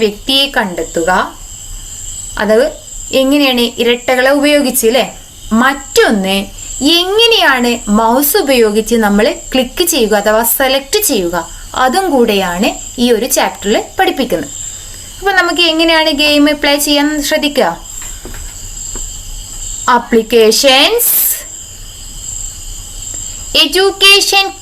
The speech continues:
കിഡ്സ്, Omnitech ലൈറ്റ്.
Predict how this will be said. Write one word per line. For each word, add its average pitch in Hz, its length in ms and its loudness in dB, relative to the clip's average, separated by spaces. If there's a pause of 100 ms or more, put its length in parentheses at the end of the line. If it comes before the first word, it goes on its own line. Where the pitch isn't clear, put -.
കിഡ്സ്, 247 540 2 (1500)
Omnitech 392 760 2 (240)
ലൈറ്റ്. 202 560 4